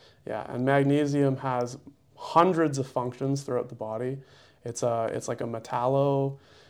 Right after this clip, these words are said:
or a metabolic enzyme. So it has multiple, multiple processes with different stages of metabolism.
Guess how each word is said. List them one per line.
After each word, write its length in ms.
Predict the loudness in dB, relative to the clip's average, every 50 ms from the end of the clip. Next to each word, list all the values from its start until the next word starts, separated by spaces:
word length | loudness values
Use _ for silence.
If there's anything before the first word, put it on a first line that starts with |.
| _ _ -4
or 180 | 0 0 2 2
a 180 | 2 0 -2
metabolic 760 | -2 0 2 4 4 2 2 2 2 4 4 6 4 4 2 0
enzyme. 680 | -4 -2 0 0 2 2 2 2 2 0 -2 -4 -6 -8
So 220 | -8 -4 0 0
it 80 | 0 0
has 280 | 2 0 0 0 0 -2
multiple, 720 | -2 0 2 2 4 4 2 2 0 -2 -4 -2 -2 0
multiple 420 | 0 0 0 -2 -4 -4 -6 -6
processes 760 | -4 -2 -2 -2 -2 -2 -4 -6 -8 -8 -6 -10 -10 -10 -8
with 440 | -6 -4 -4 -4 -6 -12 -16 -14 -8
different 380 | -6 -6 -6 -4 -6 -6 -6 -6
stages 420 | -6 -6 -6 -4 -6 -8 -8 -8
of 80 | -8 -8
metabolism. 840 | -8 -10 -8 -8 -8 -8 -6 -6 -6 -6 -8 -8 -10 -12 -12 -12